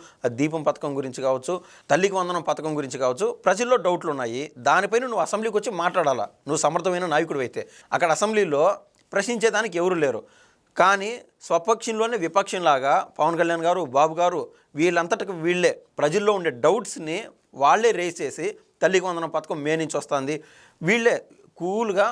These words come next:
ప్రజలకు ఏవైతే అవసరం ఉన్నదో వాళ్ళు అదే విధంగా చెప్తున్నారు. ఈ యొక్క రాక్షసుడు పోయి అసెంబ్లీని,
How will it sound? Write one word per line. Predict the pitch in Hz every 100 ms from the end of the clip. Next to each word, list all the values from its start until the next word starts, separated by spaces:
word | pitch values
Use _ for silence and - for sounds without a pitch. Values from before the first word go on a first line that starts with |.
| - 156
ప్రజలకు | 170 208 170
ఏవైతే | 180 180 180
అవసరం | 170 160 156
ఉన్నదో | 147 147 247 - _ _ -
వాళ్ళు | 170 185
అదే | 170 185
విధంగా | 175 165
చెప్తున్నారు. | 131 147 143 143 208 - _ _ _
ఈ | 147 165
యొక్క | 156 156
రాక్షసుడు | 135 135 165 180 190 185 170 220 - _ -
పోయి | 180
అసెంబ్లీని, | 156 156 175 170 151 147 226